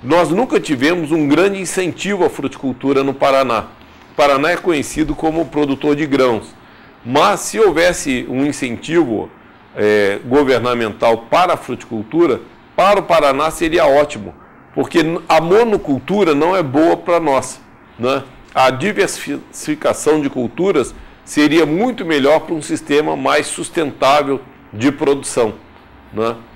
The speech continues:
E nós, como temos uma grande extensão territorial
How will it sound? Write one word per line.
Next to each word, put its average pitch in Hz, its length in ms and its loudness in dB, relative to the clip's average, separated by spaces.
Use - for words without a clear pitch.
E 185 120 2
nós, 180 340 2
como 156 340 0
temos 147 400 0
uma 131 220 0
grande 151 400 2
extensão 135 640 -2
territorial 117 880 0